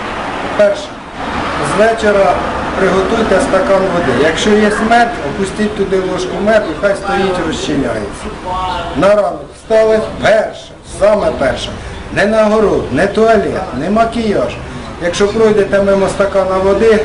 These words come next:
він так і останеться стояти до вечора. Розколотили воду з медом, якщо меду нема, просто стакан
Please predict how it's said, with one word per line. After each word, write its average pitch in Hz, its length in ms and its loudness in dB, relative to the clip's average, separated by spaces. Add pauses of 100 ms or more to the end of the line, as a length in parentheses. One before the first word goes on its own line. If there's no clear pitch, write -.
(160)
він 180 120 -2
так 196 220 0
і 196 40 0
останеться 190 540 0
стояти 175 440 -2
до 165 60 -2
вечора. 160 500 -2 (640)
Розколотили 196 840 2 (640)
воду 170 280 2
з 139 80 -2
медом, 196 380 2
якщо 202 320 0
меду 196 240 2
нема, 185 440 0
просто 190 440 -2 (520)
стакан 190 520 2